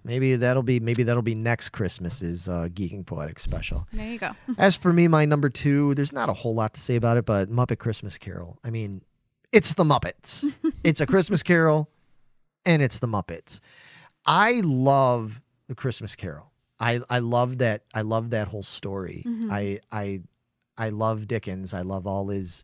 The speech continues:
Speaker 1: stuff, you know. Um, there are many, this was very difficult for me because I could have, honest to God, I thought about this. I'm like, I could have made my top five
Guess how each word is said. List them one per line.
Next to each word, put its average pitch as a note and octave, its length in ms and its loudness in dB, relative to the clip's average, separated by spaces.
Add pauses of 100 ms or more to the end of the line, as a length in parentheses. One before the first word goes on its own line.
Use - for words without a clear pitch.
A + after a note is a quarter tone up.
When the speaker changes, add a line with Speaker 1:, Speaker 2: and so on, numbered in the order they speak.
(140)
Speaker 1:
stuff, - 640 -10
you G#2 140 -8
know. F#2 260 -8 (760)
Um, F#2+ 500 -4 (840)
there D3+ 340 4
are E3+ 120 4
many, C#3+ 520 2
this D3+ 240 2
was E3 140 0
very D3+ 360 2
difficult C#3 560 -2
for G#2 140 -10
me F#2+ 160 -8
because G#2+ 420 -4 (100)
I C#3 220 -2
could F3 340 -4
have, G#2 200 -2 (100)
honest D3+ 380 0
to C#3+ 80 -4
God, G2+ 320 -6
I F2+ 80 -8
thought - 260 -10
about A#2 240 -8
this. F#2+ 160 -14
I'm F2+ 120 -16
like, F2+ 180 -14 (440)
I C3+ 140 0
could F3+ 260 0
have C#3+ 140 -2
made B2 400 0
my G2 160 -4
top - 300 -8
five A2+ 600 -4